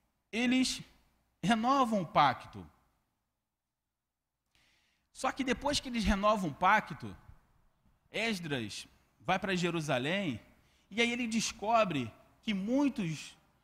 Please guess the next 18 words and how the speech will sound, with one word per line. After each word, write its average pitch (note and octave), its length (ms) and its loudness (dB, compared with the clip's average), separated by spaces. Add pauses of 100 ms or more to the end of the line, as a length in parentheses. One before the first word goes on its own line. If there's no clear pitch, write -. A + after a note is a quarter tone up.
(240)
dos, D3 840 0
dos G3+ 180 0
judeus E3+ 720 -2 (300)
haviam F3 440 0
ca-, F3+ 360 -4
se - 160 -8
casado F3+ 560 -2
com - 80 -10
mulheres G3 460 -4
estranhas. F#3+ 600 -8
Isso G#3+ 180 -8
depois, B3+ 600 -8 (340)
depois A3+ 480 -2
da, F3 320 4
da C#3 120 -4
celebração D3 520 -6
da A#2+ 120 -6
Páscoa. G2 520 -14